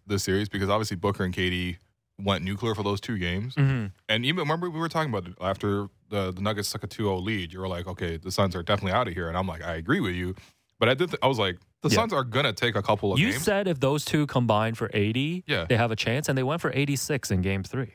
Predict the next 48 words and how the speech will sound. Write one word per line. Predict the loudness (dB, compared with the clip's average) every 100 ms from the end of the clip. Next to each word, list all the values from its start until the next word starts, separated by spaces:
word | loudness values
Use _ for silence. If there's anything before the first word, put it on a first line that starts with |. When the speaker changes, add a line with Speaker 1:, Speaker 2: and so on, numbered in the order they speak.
| 0
Speaker 1:
Yeah, | 0 2
and | 0
they | 0
went | -2
to |
seventy-two. | -2 0 0 0 0
So | 2
essentially | 2 0 0 0
they | 2
went | 0
for | 0
eighty | -2 -4
twice | 0 2 2 -4 -2
over | 0 0
the |
Speaker 2:
That's | 0
Speaker 1:
course | 0 0
of | -2
two | -2 0
games. | 0 -2 -2
Speaker 2:
ridiculous. | -4 -4 -14 -2
Speaker 1:
And | 0 2
that | 2 0
won | 0 0
them | 0 -4
two | -4 -4
close | -2 2 2
games, | 2 0 0 -2 -6
but, | -8 0 0 0 0
like, | 0 0 -6 _ _ _ _ _ _ _ _ _
your, | 2 2
your | 2 2
win | 2 0
condition | 0 0 0 -2
cannot | 0 0 0
just | 0 -4
be | 0 0 0
Devin | -2 -2 0
Booker | -2 -2
shoot | -2 -2 0
eighty-five | 0 0 2 0
percent | 0 0 -2 -2
from | -6
the |
field, | -2 0 0 0 -6 -12 _ _
all | 4 4
on | 2 0
jumpers. | -2 0 -4 -6